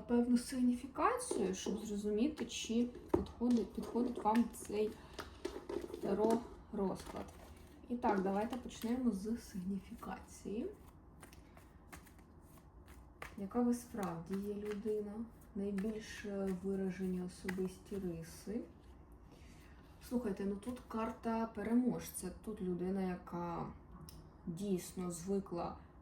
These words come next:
звертати на себе увагу. Людина, яка звикла дуже багато чого отримувати від життя, отримувати кайф, насолоду,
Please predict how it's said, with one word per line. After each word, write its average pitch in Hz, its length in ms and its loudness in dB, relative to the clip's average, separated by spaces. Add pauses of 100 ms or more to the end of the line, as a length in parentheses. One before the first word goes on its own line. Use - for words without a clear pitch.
звертати 185 600 0
на 175 80 -4
себе 180 320 -4
увагу. 220 600 4 (1300)
Людина, 240 380 8
яка 233 340 10
звикла 208 880 4
дуже 226 220 8
багато 214 380 2
чого 190 460 0
отримувати 202 600 6
від 196 220 0
життя, 202 600 0
отримувати 233 600 6
кайф, 196 480 2
насолоду, 220 760 6